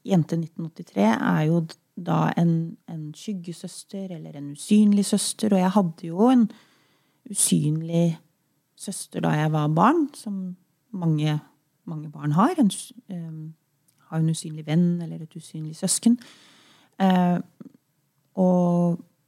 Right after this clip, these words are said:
hun er vel både angsten og en som vil leke. Altså, for denne boken handler jo en del om, om,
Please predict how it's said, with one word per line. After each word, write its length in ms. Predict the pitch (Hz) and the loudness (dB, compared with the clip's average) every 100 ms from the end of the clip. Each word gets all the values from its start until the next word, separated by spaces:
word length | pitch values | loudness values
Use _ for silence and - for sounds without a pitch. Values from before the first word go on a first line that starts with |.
| _ _ _ _ _ - | _ _ _ _ _ -8
hun 180 | 233 233 | -2 0
er 220 | 190 185 | 2 4
vel 160 | 220 233 240 - _ - | 4 2 0 -4 _ -16
både 440 | 226 220 175 196 214 226 - _ _ _ _ _ _ _ _ _ _ _ _ _ _ _ _ _ _ _ _ _ _ _ _ _ - | -8 -4 2 4 4 2 -2 _ _ _ _ _ _ _ _ _ _ _ _ _ _ _ _ _ _ _ _ _ _ _ _ _ -2
angsten 960 | 185 175 170 - - - 226 240 247 240 - _ _ _ _ _ _ _ _ _ _ _ _ - | 2 4 2 0 -4 -4 -2 -2 -2 -4 -8 _ _ _ _ _ _ _ _ _ _ _ _ -10
og 420 | 202 175 185 196 202 | -8 -4 0 2 2
en 160 | 196 185 | 2 0
som 200 | - 208 | 0 -4
vil 140 | 202 202 | -2 -2
leke. 340 | 165 - 262 370 - _ _ | -2 -2 -4 -4 -12 _ _
Altså, 180 | 214 220 | -20 -10
for 100 | 220 | 0
denne 180 | 214 196 | 2 4
boken 300 | 190 190 202 | 2 -2 -2
handler 300 | 208 170 170 | 2 2 2
jo 80 | 196 | 2
en 100 | 185 | 2
del 180 | 165 175 | 2 2
om, 140 | 175 175 170 _ _ _ _ _ _ _ 190 | 2 2 -2 _ _ _ _ _ _ _ 2
om, 160 | 180 | 2